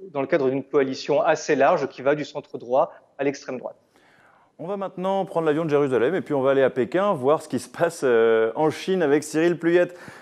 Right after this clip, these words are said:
Speaker 2: Euh, alors, Macron, euh, Emmanuel Macron et Marine Le Pen n'ont pas été reçus par Xi Jinping, bien sûr, on l'aurait vu,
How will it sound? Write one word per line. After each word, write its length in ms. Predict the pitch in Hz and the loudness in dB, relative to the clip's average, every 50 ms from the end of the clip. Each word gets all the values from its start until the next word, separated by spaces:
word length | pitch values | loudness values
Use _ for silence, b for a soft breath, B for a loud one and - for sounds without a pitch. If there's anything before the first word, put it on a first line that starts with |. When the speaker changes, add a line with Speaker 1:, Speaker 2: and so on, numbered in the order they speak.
| B B | B B
Speaker 2:
Euh, 720 | B 123 127 131 131 127 127 123 123 127 127 127 127 113 120 | B 6 6 8 8 6 6 6 6 6 4 4 4 2 4
alors, 240 | 123 120 123 - - | 4 4 4 4 2
Macron, 640 | 135 147 175 175 - - 208 214 208 196 180 160 - 101 | 0 0 0 0 -2 -4 -4 -2 -2 -2 -2 -2 0 2
euh, 160 | 127 123 120 | 2 2 4
Emmanuel 380 | 135 147 156 156 156 156 151 | 2 2 0 0 0 0 2
Macron 320 | 151 147 143 - - 185 180 | 2 0 0 -2 -2 -4 -2
et 40 | 160 | 0
Marine 300 | 143 135 127 131 135 135 | 2 2 2 2 0 -2
Le 80 | 135 | -2
Pen 320 | 127 - 151 147 147 139 120 | 0 2 2 2 2 0 -2
n'ont 140 | 110 104 | -4 -4
pas 180 | 90 - 107 104 | -2 0 2 2
été 300 | 107 101 110 104 - 113 | 2 0 -2 -2 0 0
reçus 400 | 107 107 117 110 - - 147 135 | 2 2 0 -2 -2 -4 -4 -2
par 140 | - 107 - | -2 -2 -4
Xi 140 | - 117 104 | -4 -8 -6
Jinping, 400 | 117 131 135 - - 139 139 120 | -6 -6 -6 -4 -4 -2 -2 -2
bien 160 | 107 120 131 | -2 -2 -4
sûr, 280 | 254 - 240 254 220 | -4 -4 -2 0 0
on 40 | 156 | 2
l'aurait 220 | 123 117 117 135 180 | 4 4 4 4 2
vu, 160 | 247 262 | 0 -2